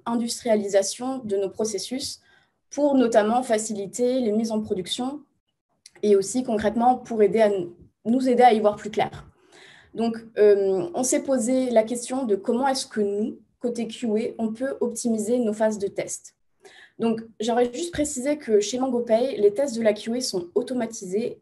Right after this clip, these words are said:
et qu'on déroule très, très peu de tests manuels. Mais tout ce qui concerne, du coup, le déploiement de la version et le lancement des tests qui vient après était manuel à l'époque.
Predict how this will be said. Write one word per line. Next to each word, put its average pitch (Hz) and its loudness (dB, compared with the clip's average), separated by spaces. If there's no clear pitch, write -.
et 214 -2
qu'on 208 -4
déroule 220 0
très, 277 -6
très 247 -6
peu 240 -6
de 208 -2
tests 220 -8
manuels. 185 -2
Mais 277 0
tout 285 -10
ce - -8
qui 262 -6
concerne, 240 0
du 196 -10
coup, 226 -8
le 190 2
déploiement 240 -2
de 214 -2
la 202 2
version 220 -4
et 269 -2
le 220 2
lancement 220 0
des 185 0
tests - -4
qui - -12
vient 180 0
après 233 0
était 214 0
manuel 220 2
à - 0
l'époque. 180 -6